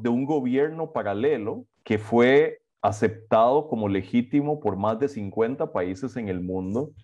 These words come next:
sin que eso tuviera ningún efecto. Ahí está Nicolás Maduro, eh, mullidamente instalado en el Palacio de Miraflores,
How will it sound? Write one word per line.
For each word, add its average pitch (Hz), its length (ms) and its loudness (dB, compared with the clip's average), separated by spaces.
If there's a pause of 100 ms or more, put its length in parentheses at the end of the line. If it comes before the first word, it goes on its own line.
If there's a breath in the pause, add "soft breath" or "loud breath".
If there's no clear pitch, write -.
sin 98 280 -2
que 110 100 2
eso 107 200 0
tuviera 117 340 -2
ningún 143 440 -4
efecto. - 580 -10
Ahí 101 260 2
está 143 680 2
Nicolás 101 520 0
Maduro, 139 800 0
eh, 95 220 -4
mullidamente 123 840 2
instalado 104 580 0
en 123 80 -6
el 107 100 -8
Palacio 95 460 -4
de 113 80 -4
Miraflores, 95 960 -4